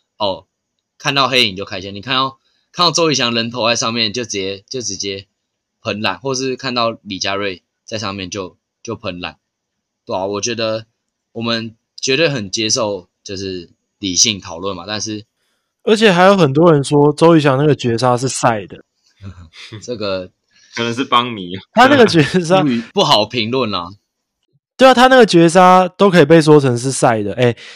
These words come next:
Speaker 2: 一个球员，好，他，他爆肥，被你们臭到烂，他也减重了，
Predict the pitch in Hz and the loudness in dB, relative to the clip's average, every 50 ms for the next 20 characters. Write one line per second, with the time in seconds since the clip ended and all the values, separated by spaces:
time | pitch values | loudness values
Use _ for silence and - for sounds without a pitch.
0 | - - 165 175 170 185 165 - 160 147 147 147 143 131 123 120 127 127 120 117 | -6 -2 2 4 6 6 6 8 8 8 10 10 10 8 6 4 2 -2 -2 0
1 | 113 117 117 131 151 156 156 - 143 143 143 - - 147 131 113 - - 110 95 | 0 2 4 4 4 4 2 2 0 0 2 4 6 6 6 6 4 0 -6 -8
2 | 107 110 98 _ _ - 160 143 123 117 113 110 - - 139 131 127 127 123 123 | -8 -12 -18 _ _ -2 0 0 0 -2 -2 -2 0 2 4 4 6 4 4 4
3 | 123 117 110 98 92 - _ _ _ _ _ _ - 156 160 151 143 139 - 135 | 2 2 0 -2 -6 -14 _ _ _ _ _ _ 4 6 8 8 8 6 4 0
4 | 113 107 101 - 127 117 107 98 95 90 - - | 0 0 -2 -2 -2 -2 -2 -2 -10 -14 -16 -18